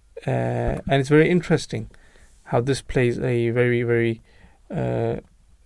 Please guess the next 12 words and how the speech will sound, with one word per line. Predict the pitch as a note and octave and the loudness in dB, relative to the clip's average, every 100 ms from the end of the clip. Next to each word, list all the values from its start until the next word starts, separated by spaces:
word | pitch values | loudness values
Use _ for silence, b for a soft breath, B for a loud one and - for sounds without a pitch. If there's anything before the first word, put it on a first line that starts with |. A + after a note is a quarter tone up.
| - - | -14 -8
uh, | C#3+ C3+ | -8 -6
close | - D#3 C#3 - | 4 4 4 0
role, | E3+ C3 A#2+ A#2 - D3 | -2 2 2 0 -4 -4
uh, | |
in, | B2 A#2+ C3+ B2 | -4 -4 -4 -4
in, | B2 C#3 A#2+ B2 | -4 -2 -4 -4
in | C#3 | -4
the | A#2 A#2+ | 0 4
life | B2 B2+ | 4 2
of | - D3+ | -6 -6
a | C#3 B2 A#2 b b b b b _ - G4+ | -2 -2 -2 b b b b b _ -18 -8
believer. | C#3+ C3+ B2+ C3+ A#2 G#2 | -2 0 2 0 0 -2